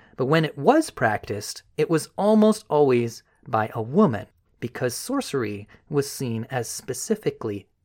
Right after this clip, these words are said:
unmanly. If Hrut had cursed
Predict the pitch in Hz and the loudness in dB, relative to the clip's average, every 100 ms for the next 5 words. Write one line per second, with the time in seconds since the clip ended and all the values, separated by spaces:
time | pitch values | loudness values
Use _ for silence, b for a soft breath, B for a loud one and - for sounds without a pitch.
0 | _ 131 127 113 104 104 92 95 - _ | _ -4 -2 -4 -6 -6 -8 -14 -20 _
1 | _ _ _ 170 208 - - 196 240 - | _ _ _ 2 2 -2 2 4 4 -2
2 | - 160 135 - 147 147 - | -2 -2 -2 0 2 2 -2